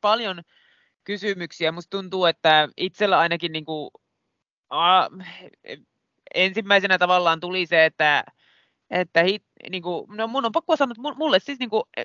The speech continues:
ensireaktio on jotenkin se, että niinku maapallo kiittää, jos luovutaan kaikesta tämmöisestä kulutta-, niinku, tai että se, että ihmisten elämä tälleen kurjistuu, että ei voi niinku ylikuluttaa näin paljon, niin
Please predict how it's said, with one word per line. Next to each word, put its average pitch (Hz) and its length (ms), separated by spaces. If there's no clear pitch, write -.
ensireaktio 247 640
on 190 60
jotenkin 180 360
se, 190 360
että 165 240
niinku 160 260
maapallo 220 500
kiittää, 175 680
jos 170 320
luovutaan 160 500
kaikesta 143 380
tämmöisestä 143 460
kulutta-, 147 520
niinku, 170 320
tai 190 160
että 190 140
se, 240 100
että 240 180
ihmisten 214 440
elämä 170 460
tälleen 185 360
kurjistuu, 165 640
että 143 220
ei 160 160
voi 165 140
niinku 160 320
ylikuluttaa 156 760
näin 151 320
paljon, 147 520
niin 143 200